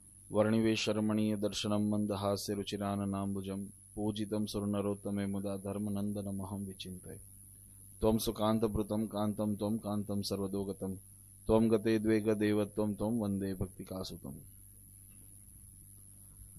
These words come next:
અનંત કોટી બ્રહ્માંડના અધિપતિ સર્વ અવતારી ઈષ્ટદેવ ભગવાન શ્રી સ્વામિનારાયણ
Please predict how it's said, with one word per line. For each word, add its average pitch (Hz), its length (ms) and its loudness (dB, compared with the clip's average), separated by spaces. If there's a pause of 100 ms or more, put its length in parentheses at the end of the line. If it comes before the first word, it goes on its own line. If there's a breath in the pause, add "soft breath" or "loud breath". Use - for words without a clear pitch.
(840)
અનંત 120 240 12
કોટી 113 280 8
બ્રહ્માંડના 110 480 8
અધિપતિ 107 460 6 (1900)
સર્વ 113 280 12
અવતારી 110 600 12 (1400)
ઈષ્ટદેવ 110 380 8
ભગવાન 104 320 8
શ્રી 101 220 0
સ્વામિનારાયણ 107 600 6